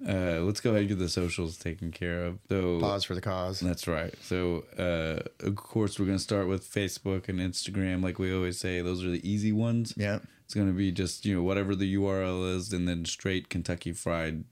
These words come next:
Speaker 1: Critics. No spacing, no hyphens, no, no anything like
Speaker 2: No.
Speaker 1: that.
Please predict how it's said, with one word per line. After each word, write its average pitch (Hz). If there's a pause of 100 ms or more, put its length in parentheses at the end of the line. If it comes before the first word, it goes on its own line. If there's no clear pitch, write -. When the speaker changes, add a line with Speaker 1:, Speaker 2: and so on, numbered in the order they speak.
Speaker 1:
Critics. -
No 85
spacing, 82
no 80 (300)
hyphens, 76
no, 85 (320)
no 110
anything 98
like 87
Speaker 2:
No. 98
Speaker 1:
that. 95